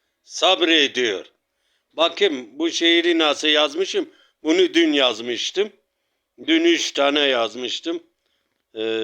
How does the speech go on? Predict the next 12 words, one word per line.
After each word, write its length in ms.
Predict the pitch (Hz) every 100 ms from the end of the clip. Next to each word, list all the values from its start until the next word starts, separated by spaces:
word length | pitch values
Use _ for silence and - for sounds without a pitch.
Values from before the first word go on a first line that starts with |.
| 110 110 107 107 104 104 101 101 101
bu 220 | 113 151
şiiri 880 | 131 156 151 151 156 160 160 160 - _ _ _ _
Kars'ı 440 | - 151 - 185
Şair 340 | 165 151 165 170
Cemal 400 | 139 156 165 165
Gökçe 500 | 147 165 - 151 117 _ _ _ _
kanalına 720 | 143 156 160 151 156 180 175
abone 440 | 139 139 156 160
olun. 340 | 156 135 156 190 _ _ _ _
Her 260 | 185 175
video 220 | 151 139 143
yüklediğimde 960 | 147 175 - 160 139 143 151 190 160